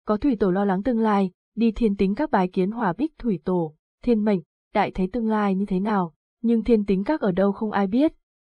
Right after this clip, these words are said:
Hỏa Bích Thủy Tổ không tung tích, tồn tại mạnh cỡ nào đi bái kiến Hỏa Bích Thủy Tổ thì nàng đều không lộ mặt, trừ câu trời sẽ biến, hung nhân ra ra không ai được thêm nửa chữ từ Hỏa Bích Thủy Tổ.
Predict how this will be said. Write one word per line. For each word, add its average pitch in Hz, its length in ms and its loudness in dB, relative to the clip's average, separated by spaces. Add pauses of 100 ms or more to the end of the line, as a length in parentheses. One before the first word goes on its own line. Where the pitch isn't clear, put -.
Hỏa 185 120 0
Bích 247 220 -4
Thủy 214 240 -2
Tổ 170 200 0
không 202 220 -6
tung 196 160 -2
tích, 294 200 -2 (300)
tồn 208 180 4
tại 185 160 0
mạnh 185 240 -2
cỡ 185 160 -2
nào 226 300 0
đi 208 160 0
bái 180 200 0
kiến 190 180 0
Hỏa 214 240 -2
Bích 302 220 -4
Thủy 196 240 0
Tổ 180 220 0
thì 175 80 -4
nàng 180 260 -2
đều 175 160 -2
không 208 220 -6
lộ 208 140 -2
mặt, 185 220 -2 (280)
trừ 233 140 2
câu 220 220 2
trời 196 240 2
sẽ 180 140 -4
biến, 196 300 2 (260)
hung 247 160 0
nhân 240 180 2
ra 220 180 2
ra 208 260 2
không 214 220 -2
ai 196 160 0
được 180 160 -4
thêm 196 200 -2
nửa 185 160 0
chữ 175 300 -4
từ 247 80 0
Hỏa 165 300 -4
Bích 294 180 -10
Thủy 185 220 -4
Tổ. 165 280 -2